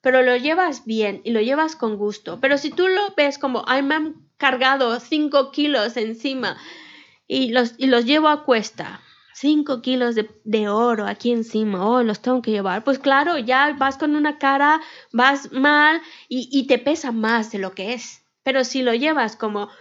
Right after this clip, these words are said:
"Son mis joyas que me adornan, que me embellecen", llevas esa carga y lo llevas muy bien, como si ni, como si ni siquiera pesara. Pero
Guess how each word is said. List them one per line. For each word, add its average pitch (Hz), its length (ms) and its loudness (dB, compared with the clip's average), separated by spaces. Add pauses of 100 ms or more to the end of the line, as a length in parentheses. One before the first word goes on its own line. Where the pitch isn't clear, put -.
(220)
"Son 294 240 0
mis 285 200 0
joyas 254 720 -2
que 277 160 -6
me 233 140 -2
adornan, 240 720 -2
que 302 100 2
me 233 120 2
embellecen", 262 640 0 (680)
llevas 320 460 2
esa 247 300 -4
carga 233 500 -2 (1080)
y 247 100 -2
lo 240 100 2
llevas 339 480 0
muy 240 340 -2
bien, 202 420 -12 (120)
como 226 240 -6
si 247 160 -6
ni, 254 340 -4
como 285 240 -6
si 302 160 -4
ni 285 140 -2
siquiera 339 440 -2
pesara. 202 520 -6
Pero 254 200 0